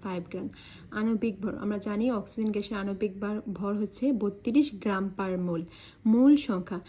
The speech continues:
আমরা জানি যে, আহ, যদি গ্রামে প্রকাশিত ভরকে আণবিক ভর দ্বারা ভাগ করি, তাহলে মোল সংখ্যাটা বের হয়ে যায়। আমাদের এখানে ভরটা ছিল গ্রাম, ফাইভ গ্রাম, আর আণবিক ভরটা ছিল বত্রিশ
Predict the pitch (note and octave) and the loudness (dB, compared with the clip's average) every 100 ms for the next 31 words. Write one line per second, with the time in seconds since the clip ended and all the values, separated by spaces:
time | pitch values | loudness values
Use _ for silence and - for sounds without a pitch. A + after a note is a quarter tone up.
0 | - - G#3 G#3 G#3 A3 A3 G#3+ A#3 A#3+ | -16 -14 -4 -2 0 2 0 0 -2 -2
1 | - - G3+ G3 F#3+ F#3 G3+ G3 G#3 G3+ | -6 -12 -6 -4 -2 -2 -2 0 0 2
2 | G#3+ A3 G#3+ A3 G#3+ A3 A3 G3 G3 G3 | 2 2 0 0 0 -2 -2 -2 -2 -2
3 | G3 G3+ G3+ G#3+ F#3+ G3+ F#3 G#3 G#3 F#3+ | -2 -2 0 -2 -2 -4 -2 -2 -2 -4
4 | F#3+ - B3+ C4 G3 F#3+ F#3+ G3 G#3 F#3 | -6 -2 -2 0 -2 0 0 -2 -2 -2
5 | F3+ F#3+ F3+ F3 F3 F3+ F3 E3+ - - | -4 -4 -2 -2 -2 -2 -4 -4 -10 -14
6 | - - - G#3 G#3 G#3 G3+ G3+ G#3+ G3+ | -20 -18 -4 -2 0 0 0 0 0 -2
7 | F3 G3+ G3+ A3 G#3+ A3+ G#3+ A3 F3+ F#3+ | -2 -2 -2 -2 -2 -2 0 -2 -2 -2
8 | F#3 B3 A#3+ F#3+ F#3 F3+ G3 G#3+ D4 - | 0 0 0 -2 -4 -4 -2 2 0 -2
9 | - - F#3 F#3+ F#3 G3+ G#3 G#3 F#3 G#3 | -16 -8 -2 0 0 2 2 2 2 0
10 | G3 G#3 - G#3+ B3 D4 - - G#3+ G#3 | 0 -2 0 0 2 0 -2 0 0 2
11 | - A#3 C#4+ | 0 2 2